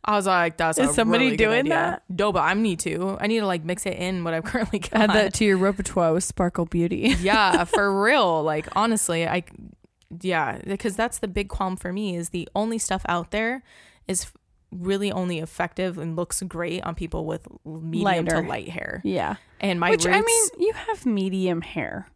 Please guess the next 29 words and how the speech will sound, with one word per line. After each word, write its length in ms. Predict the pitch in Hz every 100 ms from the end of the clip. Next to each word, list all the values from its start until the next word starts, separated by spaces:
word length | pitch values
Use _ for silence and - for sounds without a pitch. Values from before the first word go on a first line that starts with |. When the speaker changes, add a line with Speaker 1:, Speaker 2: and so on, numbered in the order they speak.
| _ _ -
Speaker 1:
I, 380 | 208 226 233 -
when 180 | 180 185
my 160 | 185
hair 240 | 185 180 175
goes 220 | 185 175
natural, 340 | 165 175 -
it's 140 | - -
quite 240 | - -
dark, 240 | - - -
actually. 140 | - 208
Speaker 2:
Pretty 120 | 175
dark. 240 | 180 165 170
Okay. 220 | 196 -
Speaker 1:
But 100 | 196
it 80 | 208
looks, 320 | 196 240 - -
it 160 | 196
looks 220 | 190 190
medium 260 | 180 175 170
because 160 | 170 170
of 40 |
how 80 | 185
much 180 | 160 -
blonde 300 | - 107 175
I 40 |
have 180 | 196 208
in 80 | 208
there. 160 | 214
Speaker 2:
Sure. 160 | 226 320